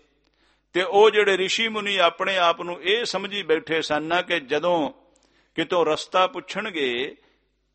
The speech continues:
ਭਗਵਾਨ ਆਣ ਕੇ ਕਿ ਕੋਈ ਸਾਧੂਆਂ ਦਾ ਡੇਰਾ ਕਿੱਥੇ ਹੈ, ਕੋਈ ਰਿਸ਼ੀਆਂ ਦਾ ਡੇਰਾ ਕਿੱਥੇ ਹੈ, ਤੇ ਸਾਡੇ ਵੱਲੋਂ ਹੀ ਲੋਕ ਦੱਸਣਗੇ ਨਾ, ਤੇ ਸਾਡੇ ਡੇਰੇ ਤੇ ਹੀ ਆਉਣਗੇ।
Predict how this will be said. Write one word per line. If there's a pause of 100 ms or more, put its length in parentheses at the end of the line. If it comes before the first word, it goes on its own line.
(240)
ਭਗਵਾਨ
ਆਣ
ਕੇ (1400)
ਕਿ
ਕੋਈ
ਸਾਧੂਆਂ
ਦਾ
ਡੇਰਾ
ਕਿੱਥੇ
ਹੈ,
ਕੋਈ
ਰਿਸ਼ੀਆਂ
ਦਾ
ਡੇਰਾ
ਕਿੱਥੇ
ਹੈ,
ਤੇ
ਸਾਡੇ
ਵੱਲੋਂ
ਹੀ
ਲੋਕ
ਦੱਸਣਗੇ
ਨਾ, (680)
ਤੇ
ਸਾਡੇ
ਡੇਰੇ
ਤੇ
ਹੀ
ਆਉਣਗੇ।